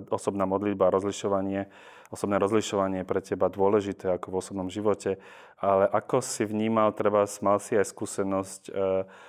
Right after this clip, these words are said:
s nejakými, ehm, e, takými negatívnymi skúsenostiami z oblasti z hierarchie. Treba s, e,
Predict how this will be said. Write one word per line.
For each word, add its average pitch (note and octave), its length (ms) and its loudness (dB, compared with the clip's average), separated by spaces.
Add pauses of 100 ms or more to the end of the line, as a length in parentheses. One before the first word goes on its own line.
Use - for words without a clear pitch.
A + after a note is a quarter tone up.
(160)
s G#2 80 -10
nejakými, F#2+ 880 -2
ehm, F#2+ 480 -2 (1800)
e, G2+ 320 -10
takými G#2 320 0
negatívnymi A#2 560 2
skúsenostiami G#2+ 720 -2
z G2 80 -2
oblasti G2+ 400 0
z G2+ 80 -4
hierarchie. G#2 480 2
Treba F#2 320 2
s, - 240 -2
e, G2 80 6